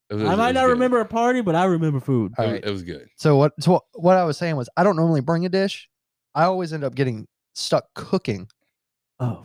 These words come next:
Speaker 3: Like, for the barbecues and things like that. Like, if we go over to Cade's house or something like that, I'm the one who has to barbecue all the food. If I go to my brother's house,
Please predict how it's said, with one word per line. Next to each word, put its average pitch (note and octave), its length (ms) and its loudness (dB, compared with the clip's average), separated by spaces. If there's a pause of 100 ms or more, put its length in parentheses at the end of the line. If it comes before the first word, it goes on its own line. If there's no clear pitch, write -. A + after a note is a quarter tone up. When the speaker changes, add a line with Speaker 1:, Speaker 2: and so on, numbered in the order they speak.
Speaker 3:
Like, B2+ 240 0
for - 140 -8
the D3 100 -2
barbecues E3 600 -2
and G3 120 -8
things G3+ 220 -2
like G3 140 -2
that. G#3+ 180 2
Like, A2+ 120 2
if A#2 120 -6
we D3 80 2
go D3+ 160 4
over D3+ 320 -2 (300)
to A2+ 640 4 (280)
Cade's D#3 260 0
house E3+ 400 0 (480)
or E3 80 -6
something F3+ 260 -4
like F#3 160 -2
that, F#3+ 180 0 (140)
I'm C3+ 160 -2
the C#3 100 0
one D3+ 140 0
who D3+ 120 0
has D3+ 200 0
to D3 80 -4
barbecue D3+ 400 -2
all C3 80 0
the C3 80 -4
food. D3+ 220 -4
If G#2+ 80 -10
I A#2 80 -4
go A#2+ 100 -2
to A#2 80 -6
my A2+ 80 -4
brother's B2 320 -4
house, E3+ 280 -6